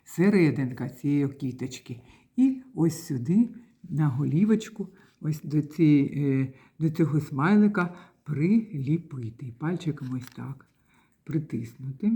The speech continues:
Так. Далі пелюсточок ось сюди приліпити. І теж пальчиком притиснути. Молодці. Далі викладаємо, я вже зробила вам,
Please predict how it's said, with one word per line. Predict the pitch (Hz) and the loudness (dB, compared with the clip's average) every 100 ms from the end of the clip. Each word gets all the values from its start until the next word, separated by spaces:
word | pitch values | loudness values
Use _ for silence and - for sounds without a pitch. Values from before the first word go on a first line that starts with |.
| 226 - _ _ | -2 -8 _ _
Так. | - 123 120 - - - - | -10 -8 -8 -14 -20 -20 -2
Далі | 160 139 127 | 2 2 2
пелюсточок | - 135 139 - 156 156 143 - | 0 0 -2 0 0 0 -4 -8
ось | - 135 - | -8 -10 -10
сюди | - 113 117 113 | -12 -10 -10 -10
приліпити. | 131 147 160 165 185 180 180 151 - _ - - _ _ _ | -4 0 0 0 -4 -4 -6 -10 -14 _ -20 -20 _ _ _
І | 156 | -8
теж | 151 180 202 | -2 2 2
пальчиком | - 160 160 160 156 - 147 | 2 0 0 0 -6 -4 -4
притиснути. | 143 156 170 160 139 131 - 135 - 127 117 _ _ _ _ _ _ | 0 0 0 -2 -4 -4 -8 -12 -10 -14 -14 _ _ _ _ _ _
Молодці. | - 165 170 170 170 - 143 135 131 - _ _ _ _ | -2 2 4 4 0 -4 -2 -2 -4 -16 _ _ _ _
Далі | 151 196 175 147 135 - - - | 2 6 6 4 0 -8 -16 -2
викладаємо, | 175 180 185 170 214 220 185 165 165 | 0 2 4 6 6 6 6 2 2
я | 170 | 4
вже | 156 165 | 2 0
зробила | 170 170 262 294 165 | 2 4 6 6 6
вам, | 151 139 | 2 0